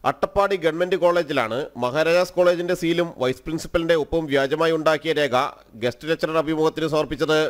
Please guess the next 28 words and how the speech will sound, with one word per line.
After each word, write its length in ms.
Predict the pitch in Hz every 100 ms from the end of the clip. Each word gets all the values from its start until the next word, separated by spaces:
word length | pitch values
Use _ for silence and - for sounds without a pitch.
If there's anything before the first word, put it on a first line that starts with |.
| - _ 143
എറണാകുളം 480 | 147 185 196 202 202 196 143
മഹാരാജാസ് 540 | 139 170 180 190 190
കോളേജിലെ 380 | 185 180 175 180 175
മലയാള 240 | 151 151 170 175
വിഭാഗത്തിൽ 420 | 170 170 170 170 147
രണ്ടായിരത്തി 420 | 147 160 165 180 175
പതിനെട്ട് 280 | 175 160 170
രണ്ടായിരത്തി 420 | 147 147 160 151 175
പത്തൊൻപത് 400 | 143 - 165 180
വർഷത്തിലും 380 | 175 175 165 165 151
രണ്ടായിരത്തി 400 | 143 160 156 170
ഇരുപത് 180 | 165 170
രണ്ടായിരത്തി 380 | 151 156 165 160
ഇരുപത്തൊന്ന് 340 | 156 156 170 175
വർഷങ്ങളിലും 460 | 160 165 139 127 143 - _ 113
ഗസ്റ്റ് 280 | 135 135 180
ലെക്ചറായിരുന്നു 540 | 180 175 180 170 170 175
എന്ന 120 | 175 147
വ്യാജ 240 | 135 147 170
സർട്ടിഫിക്കറ്റാണ് 560 | 175 175 170 160 170 165
തയ്യാറാക്കിയത്. 600 | 165 165 165 165 165 160 160 - -
പത്ത് 200 | 143 196
വർഷമായി 380 | 196 190 185 190 180
ഗസ്റ്റ് 240 | 147 143
ലെക്ചർ 220 | 175 - 175
നിയമനം 280 | 185 180 180
നടക്കാത്ത 340 | 175 175 175 175 160
മഹാരാജാസിൽ 600 | 131 151 165 175 165 170